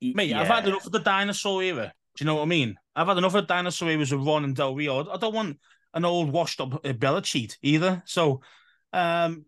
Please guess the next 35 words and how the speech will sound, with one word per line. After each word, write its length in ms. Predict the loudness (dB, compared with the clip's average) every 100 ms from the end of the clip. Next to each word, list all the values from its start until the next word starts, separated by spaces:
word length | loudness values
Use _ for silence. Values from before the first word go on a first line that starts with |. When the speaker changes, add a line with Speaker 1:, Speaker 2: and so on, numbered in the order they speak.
| -8
Speaker 2:
you 100 | -6
know, 200 | -6 -8 -16 _ _ -8
s-, 120 | -6
Speaker 1:
Well, 100 | -2
he 80 | -2
Speaker 2:
keep 80 | 2
Speaker 1:
can't 180 | 6 6
Speaker 2:
him 40 | 6
Speaker 1:
do 80 | 4
it 20 |
Speaker 2:
away 20 |
from 80 | 4
Speaker 1:
without 220 | 4 0
a 40 | 0
Speaker 2:
me. 60 |
Speaker 1:
quarterback. 480 | 0 0 -2 -6 -8 _ _
He 180 | -6 -4
cannot 420 | -2 0 0 -2
do 140 | -4
it 100 | -4
without 260 | -4 -4 -4
a 20 |
quarterback. 580 | -8 -10 -8 -10 -12 -12 -4
That's 140 | -2
Speaker 2:
He's 80 | 2
never 160 | 0
been 80 | 0
Speaker 1:
obvious. 140 | 0 0
Speaker 2:
able 80 | -2
to 80 | -2
do 100 | 0
it 40 |
without 220 | 2 0
a 40 | 0
quarterback. 500 | -2 0 -2 -4